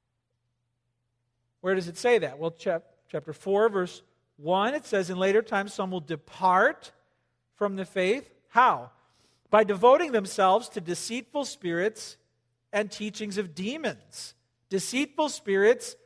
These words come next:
and teachings of demons. Where do they get this other truth? Well, deceitful spirits, the teachings of demons. Let me,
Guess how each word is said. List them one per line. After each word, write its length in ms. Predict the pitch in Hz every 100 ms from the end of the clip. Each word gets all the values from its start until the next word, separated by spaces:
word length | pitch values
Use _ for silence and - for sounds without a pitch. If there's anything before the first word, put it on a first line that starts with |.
| _
and 220 | - 196 175
teachings 480 | 240 254 - 196
of 120 | 196 175
demons. 540 | 226 262 170 120 -
Where 260 | 175 254 320
do 100 | 359
they 160 | 330
get 440 | 190 202 247 - -
this 280 | 226 226 - _ -
other 280 | 180 233 277
truth? 500 | - - 247 330 -
Well, 440 | 208 214 285 311 - _ _ _
deceitful 640 | 170 151 208 240 - 302
spirits, 540 | 294 - 196 196 214 214
the 100 | 190
teachings 440 | - 165 165 165
of 120 | 185
demons. 380 | 175 226 208 147
Let 120 | 196
me, 160 | 233 220